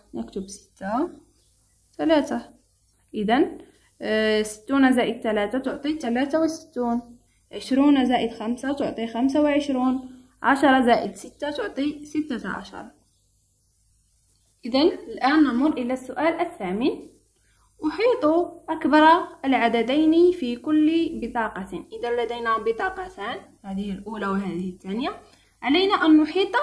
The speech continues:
أكبر عدد في كل بطاقة. لدينا هنا ثمانية عشر وهنا واحد وثلاثون،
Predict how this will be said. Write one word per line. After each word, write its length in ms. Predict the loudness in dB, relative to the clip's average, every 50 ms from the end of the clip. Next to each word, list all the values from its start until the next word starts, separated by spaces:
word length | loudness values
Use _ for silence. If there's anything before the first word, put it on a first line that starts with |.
| -2 -4 -10 -16 _ _ -10
أكبر 320 | -8 -2 0 2 2 4
عدد 320 | 4 2 2 2 2 0 0
في 160 | 0 0 0
كل 360 | 2 4 6 6 6 4 2 0
بطاقة. 640 | 0 -2 -2 -6 -6 -6 -8 -10 -10 -12 -18 _ _
لدينا 320 | -6 -2 0 2 4 4 6
هنا 300 | 6 6 6 4 2 2
ثمانية 480 | 0 2 2 2 2 0 -2 -2 -2
عشر 380 | -2 -2 -2 0 0 2 4 4
وهنا 380 | 4 4 4 4 4 2 2
واحد 320 | 2 0 0 -2 -2 -2 -2
وثلاثون، 680 | -2 -2 0 2 2 2 2 2 -2 -4 -4 -4 -6